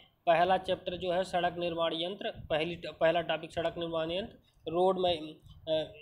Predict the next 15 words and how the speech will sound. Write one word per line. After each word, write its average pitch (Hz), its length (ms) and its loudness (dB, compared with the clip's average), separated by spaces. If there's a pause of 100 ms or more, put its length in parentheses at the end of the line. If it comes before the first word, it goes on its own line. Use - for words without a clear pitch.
making 175 360 -2
machinery 175 460 -4
जो 180 140 -4
है, 214 260 -4 (640)
ये 156 380 -6
road 170 200 -2
construction 175 520 -2
machinery 175 480 -4
जो 175 220 -8
है, 226 120 -4 (380)
पहले 170 260 2
उसके 180 200 -4
बारे 180 240 0
में 180 100 -6
देखेंगे। 180 440 -10